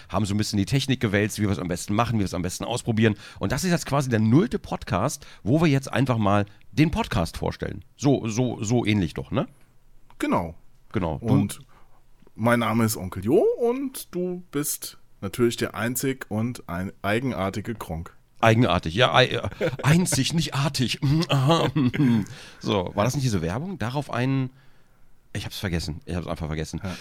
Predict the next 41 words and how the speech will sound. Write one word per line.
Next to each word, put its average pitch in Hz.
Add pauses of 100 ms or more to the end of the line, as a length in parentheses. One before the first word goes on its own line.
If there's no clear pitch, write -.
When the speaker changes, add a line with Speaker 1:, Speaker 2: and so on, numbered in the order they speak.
(120)
Speaker 1:
Ja, 104
so, 120
die 139
Frage 220
ist 190
natürlich, 170
was 143
haben 151
wir 131
hier 123
eigentlich 101
vor, 190
was 143
wollen 113
wir 104
machen? 151
Und, 127 (400)
ähm, 117 (120)
die 117
Grundfrage, 131
wieso 143
klappt 135
das 123
erst 104
jetzt 120
nach 101
Monaten, 135
obwohl 110
wir 95
das 95
seit 101
Monaten 120
schon 110
machen 113
wollten? 92 (220)
Speaker 2:
Seit 110
Speaker 1:
Ähm, 110
Speaker 2:
Jahren 101
eigentlich 87
sogar 80
schon. 80